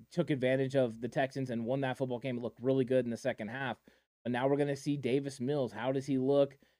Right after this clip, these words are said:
in this, you know, in this, uh, Houston Texans offense? How many times can the Forty-niners offensive line get after him? I think this is gonna be a, a huge fun. This is the first one, first game, of course, of the games of the preseason where I feel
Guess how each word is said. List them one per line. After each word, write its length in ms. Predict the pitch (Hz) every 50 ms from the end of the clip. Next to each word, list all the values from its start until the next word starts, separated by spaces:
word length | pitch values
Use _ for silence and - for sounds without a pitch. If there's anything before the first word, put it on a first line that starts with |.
| _ _ _ _ -
in 120 | 127 131
this, 240 | 135 135 135 - - -
you 140 | 113 127
know, 80 | 123 123
in 80 | 120 120
this, 240 | 123 117 - -
uh, 240 | 101 110 110 107 104 104 101 -
Houston 320 | - 170 165 - 151 139
Texans 400 | 120 156 143 131 - 135 127 127
offense? 440 | 131 127 127 123 - 135 131 120 - _ _ _ _ _ _ _ _ _ _ -
How 60 | 143
many 160 | 143 147 147
times 240 | 135 - 139 135 135
can 100 | 135 139
the 80 | 127 117
Forty-niners 560 | - 135 127 127 127 120 123 123 120 120 120 _ _ _ _ _ _ _ _ _ _ _ _ _ _
offensive 340 | - 139 135 - 135 123 113
line 360 | 120 120 120 117 117 113 110
get 140 | 98 110 107
after 440 | 110 113 117 127 - - 110 101 98
him? 80 | 95 -
I 500 | _ _ _ _ _ _ _ _ - 131
think 120 | 131 127
this 180 | 147 147 147 170
is 100 | 170 143
gonna 220 | 139 165 160 151
be 300 | 139 143 143 139 135 131
a, 180 | 117 120 117 - 117
a 140 | 117 113 - _ -
huge 180 | 147 139 135 -
fun. 160 | 143 139 139
This 160 | 170 175 -
is 120 | 208 180
the 100 | 160 151
first 400 | 135 - - 156 180 185 - -
one, 400 | 151 147 147 143 139 135 135 127 - - _ _ _ _ _ _ _ -
first 220 | 170 165 156 -
game, 260 | 156 151 151 151 147 139
of 480 | 131 - _ _ _ _ _ _ _ -
course, 280 | 147 139 123 - - _ _ _ _ _ _ _ _ _ -
of 200 | 143 160 156 143
the 80 | 151 147
games 340 | 127 135 143 143 147 147 131
of 100 | 139 131
the 80 | 127 113
preseason 600 | - - 156 151 143 143 139 131 127 135 131 127
where 140 | 127 131 135
I 100 | 131 127
feel 500 | - - 147 147 143 143 139 135 -